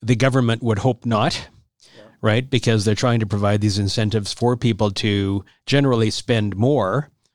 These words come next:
Speaker 1: on an electric vehicle than they would for on a similar, you know, internal combustion engine or a gas vehicle.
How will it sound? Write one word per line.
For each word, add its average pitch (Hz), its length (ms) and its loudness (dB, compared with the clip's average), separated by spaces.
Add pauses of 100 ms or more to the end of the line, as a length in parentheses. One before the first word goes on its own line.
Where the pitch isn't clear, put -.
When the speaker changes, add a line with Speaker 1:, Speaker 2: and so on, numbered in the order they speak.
(180)
Speaker 1:
on 120 120 2
an 107 60 2
electric 104 460 0
vehicle 107 400 0
than 104 180 -2
they 101 140 0
would 101 280 -2
for 98 320 0
on 95 240 0
a 92 140 0
similar, 95 720 -2
you 113 100 -2
know, 95 180 -4
internal 104 380 0
combustion 104 500 -2
engine 98 380 0
or 98 80 0
a 95 60 -2
gas 110 260 -2
vehicle. 95 540 -6